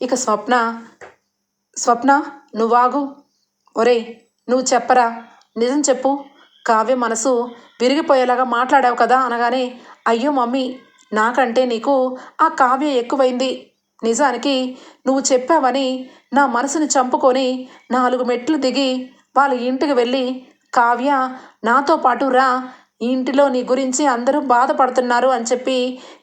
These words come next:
నేను ఎంత చెప్పినా నా మాట లెక్క చేయలేదు.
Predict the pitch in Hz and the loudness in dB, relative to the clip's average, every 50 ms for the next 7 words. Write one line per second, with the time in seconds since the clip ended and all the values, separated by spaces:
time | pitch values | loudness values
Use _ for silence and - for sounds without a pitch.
0 | - 208 220 233 233 240 247 233 226 185 208 226 233 240 302 294 - 269 247 254 | -6 -2 -2 0 0 0 -2 -4 -2 -2 -2 -2 0 -2 -2 0 0 0 0 0
1 | 254 240 269 269 247 247 247 254 - - - _ _ - 214 226 220 214 220 226 | 0 0 2 0 0 -2 -4 -8 -12 -20 -20 _ _ -4 -2 -2 0 0 0 -2
2 | 247 247 269 262 277 269 254 240 240 240 320 311 - 285 247 233 240 233 226 247 | 0 2 2 2 2 2 0 -2 0 0 -2 0 2 0 0 2 2 0 0 0
3 | 240 | -4